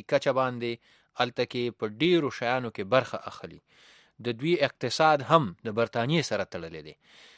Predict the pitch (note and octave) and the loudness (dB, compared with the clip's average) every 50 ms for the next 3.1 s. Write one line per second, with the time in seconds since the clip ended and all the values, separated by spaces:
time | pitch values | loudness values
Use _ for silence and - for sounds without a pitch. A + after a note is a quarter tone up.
0 | _ _ _ _ _ _ - - F3 G3+ G#3 G3+ F3+ F#3 F3+ F3 E3+ D#3 - - | _ _ _ _ _ _ -6 0 2 4 4 6 8 8 10 10 8 8 4 0
1 | - G#3+ G3 F#3 E3 C3 B2 A2+ G#2 F#2+ F#2+ - - - _ _ _ _ - - | -2 -2 0 0 0 0 -2 -2 -2 -4 -8 -12 -14 -16 _ _ _ _ -8 -2
2 | B2+ B2 A2+ - B2 A#2+ - B2+ A2+ - - D#3 D#3+ E3+ E3 D#3 D3+ C#3+ - D3 | -2 0 2 4 2 2 2 0 -6 -4 0 2 2 2 2 0 -4 -4 -4 -4
3 | C3+ C3+ | -4 -2